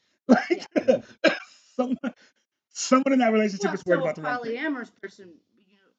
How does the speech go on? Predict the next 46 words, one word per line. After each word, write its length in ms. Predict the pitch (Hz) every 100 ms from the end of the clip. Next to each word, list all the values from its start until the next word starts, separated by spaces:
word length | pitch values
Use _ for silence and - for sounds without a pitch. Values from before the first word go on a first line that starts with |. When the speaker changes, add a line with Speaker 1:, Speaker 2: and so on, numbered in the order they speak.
| 233
Speaker 2:
it's 160 | _ 294
like 120 | 302
somebody, 600 | - - 277 247 240 226 -
you've 200 | 262 _
been 200 | 226 196
following 420 | 233 220 226 202
the 100 | 180 180
rules 400 | 262 262 180 - _
your 60 |
whole 160 | 226 233
life, 160 | 220 202
they 120 | 196 180
are 100 | 170
the 160 | 165
only 260 | 175 262 220
rules. 400 | 131 131 90 - _ _ _ _ _ 160
And 160 | 165
then 160 | 156 135
somebody 480 | 131 208 190 175 151
shows 400 | - 175 170 165
up 200 | 180 185
and 80 |
it's 120 | 147 -
like, 180 | 127 -
"Yeah, 160 | 262
no, 160 | 240 233
we 140 | 285
don't 240 | 392 359 -
follow 320 | - 339 466
those 380 | - 123 113 -
rules." 440 | 123 98 85 - _ _ _ _ _ _ _
They've 200 | 208 220
just 360 | - 208 202 -
changed 420 | 220 196 185 -
the 140 | 156
whole 400 | - 165 180 180
game, 500 | 156 170 175 123 92 -
because 520 | 139 _ 139 135 - _
for 100 | 127
many, 320 | 131 160 202
many 240 | 202 202
people, 480 | - 214 - 143 127 _ _ _ _ _
there 180 | 185 214
is 260 | 160 208 -
not 260 | 185 170
an, 280 | 151 143 135